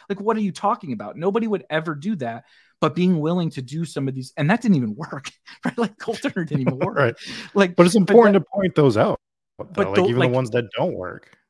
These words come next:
Speaker 1: you get to this point, and it's like, look at all these teams that everybody won with, or look at the people that won, and think, look at how they think about this game.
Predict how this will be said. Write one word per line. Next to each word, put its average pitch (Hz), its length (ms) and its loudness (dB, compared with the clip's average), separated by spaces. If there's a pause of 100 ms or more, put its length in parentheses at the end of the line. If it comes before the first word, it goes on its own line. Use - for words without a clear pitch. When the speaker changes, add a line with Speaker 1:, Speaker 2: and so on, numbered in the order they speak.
(460)
Speaker 1:
you 196 180 0
get 180 400 -4
to 185 240 -2
this 160 260 -4
point, 160 480 -6
and 127 120 -2
it's 123 100 -8
like, 135 120 -10
look 151 280 -4
at 220 60 0
all 180 140 0
these 165 140 -8
teams 143 260 -8
that 123 80 -14
everybody 117 360 -8
won 131 260 -6
with, 95 280 -12 (500)
or 127 260 0
look 143 220 -6
at 185 80 -8
the 165 60 -8
people 160 280 -10
that 120 100 -6
won, 107 200 -4
and 104 120 -6
think, 156 160 -6
look 180 200 -6
at 202 80 -4
how 185 120 0
they 160 160 -4
think 180 200 -8
about 117 220 -10
this - 140 -18
game. 87 280 -16